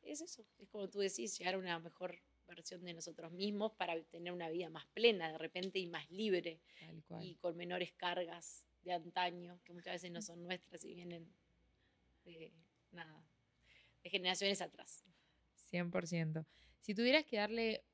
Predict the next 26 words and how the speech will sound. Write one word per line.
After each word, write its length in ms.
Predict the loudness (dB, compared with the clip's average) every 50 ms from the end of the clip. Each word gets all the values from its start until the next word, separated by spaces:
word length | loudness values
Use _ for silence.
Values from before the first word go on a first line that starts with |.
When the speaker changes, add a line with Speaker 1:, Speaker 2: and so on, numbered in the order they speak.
| _ _
Speaker 2:
un 260 | -6 -4 -2 -2 0
consejo 960 | 2 4 4 4 4 4 4 4 6 6 4 4 2 4 4 4 4 4 2 -2 -6
a, 640 | -4 0 2 2 4 4 2 2 2 0 0 -2 -2 -2
a 80 | 2
los 160 | 4 4 4 2
jóvenes, 800 | 4 6 6 8 8 6 6 6 6 4 2 -2 -6 -10 -12 _ _ _ _ _ _ _ _ _ _ _ _ _ _
que 540 | -6 -2 2 2 4 4 4 4 2 0 -4 -6 -10 _ _ _ _ _ _ _ _ _ _ _ _ -20 -20 -20 -20 -20 -20 -20 -20 -20 -20 _ _ _ _
Speaker 1:
Un 140 | -2 -2 0 4
consejo 500 | 4 4 4 2 0 -4 -4 0 2 2
a 40 |
los 120 | 2 2 0
jóvenes, 920 | -2 2 4 6 6 6 6 6 6 6 6 6 6 6 4 0 -6 -8 -2
bueno, 680 | 0 2 4 4 2 2 0 -2 -2 0 0 0 0 -2 -4 -2
este, 540 | 2 2 2 2 -2 _ _ -8 -8 -8 -8
que 140 | -8 -12 -10
cuiden 280 | _ -6 -6 -6 -6
su 100 | -6 -6
salud 260 | -6 -6 -6 -6 -8 -10
mental, 500 | -12 -12 -14 -14 -12 -12 -12 -12 -12 -14 -18 _ _ -20 -20 -20 -20 -20 -20 _ _
que 80 | -18 -10
es 80 | -4
tan 160 | -2 -2 -2
importante 540 | -2 -2 -2 -4 -2 0 0 0 0 0 -2
como 180 | -2 -4 -4 -4
la 120 | -6 -8
física, 600 | -8 -10 -10 -8 -8 -6 -8 -8 -10 -12 -12 -12